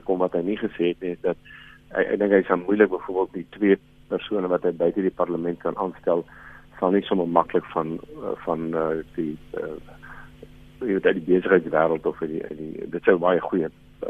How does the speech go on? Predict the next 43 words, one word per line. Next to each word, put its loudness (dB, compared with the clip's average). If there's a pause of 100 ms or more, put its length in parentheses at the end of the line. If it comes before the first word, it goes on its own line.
(160)
punt 2
wees. 0 (580)
Maar -4
ek, -12
ek -4
vermoed 2
hy 6
het 0
so 8
min, 2
hy -8
het -4
so, 0
as 0
hy 0
sy -2
kabinet 0
wil 2
klein 4
verklein, 0 (500)
word 4
sy 2
keuses 6
natuurlik 0
minder. 0
Jy -4
weet, -4
as -8
hy -2
nog -4 (400)
sewendertig 6
ministeries 2
gehad 2
het -6
om -4
uit -4
te -2
deel, 2
dan -4
was -8
dit -6
dalk -6
makliker. -4